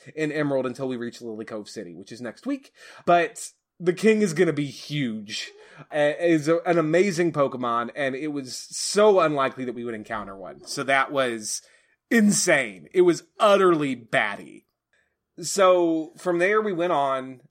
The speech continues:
Uh, we, we made it to the Weather Institute. We shut down Team Aqua. We were forced into taking the Castform. They didn't give us the option not to. They just sent it to the P C, but we released it because it's not our encounter.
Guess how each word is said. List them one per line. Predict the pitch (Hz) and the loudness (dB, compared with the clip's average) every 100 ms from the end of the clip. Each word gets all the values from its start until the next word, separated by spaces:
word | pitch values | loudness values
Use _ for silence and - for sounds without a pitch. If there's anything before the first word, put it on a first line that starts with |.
| - | -10
Uh, | 120 113 113 | -6 -6 -6
we, | 117 131 | -8 -8
we | 131 139 | -8 -4
made | 143 202 | 0 0
it | 196 | -2
to | |
the | 208 | 0
Weather | 165 151 143 | 0 0 -2
Institute. | 139 139 143 135 135 | -8 -14 -10 -10 -10
We | 120 | -16
shut | - 147 139 | -10 -8 -8
down | 151 139 135 135 131 - - | -6 -4 -4 -6 -14 -18 -10
Team | 190 190 | -2 0
Aqua. | 202 208 220 214 - - 156 - | 0 2 2 0 -4 -20 -20 -4
We | 190 | 2
were | 220 | 4
forced | 175 196 240 - - | 4 4 4 2 -6
into | 233 | -6
taking | 233 254 254 247 | 0 0 0 -6
the | 247 | 0
Castform. | 233 226 240 240 226 | 2 0 0 -2 0
They | 170 | 0
didn't | 175 | 0
give | 165 165 | 0 -2
us | 165 | 0
the | 151 | -2
option | 143 131 | -2 -4
not | 127 127 | -4 -4
to. | |
They | 127 113 | -6 -8
just | 107 | -10
sent | 123 | -12
it | 113 | -12
to | |
the | 110 | -14
P | 113 | -14
C, | 104 113 104 | -14 -12 -12
but | 113 | -12
we | 110 110 | -12 -10
released | 135 135 120 127 | -8 -8 -8 -8
it | 120 - | -10 -12
because | 120 113 107 | -14 -14 -14
it's | 120 | -12
not | 107 | -10
our | 113 131 | -8 -10
encounter. | 120 107 104 | -10 -12 -12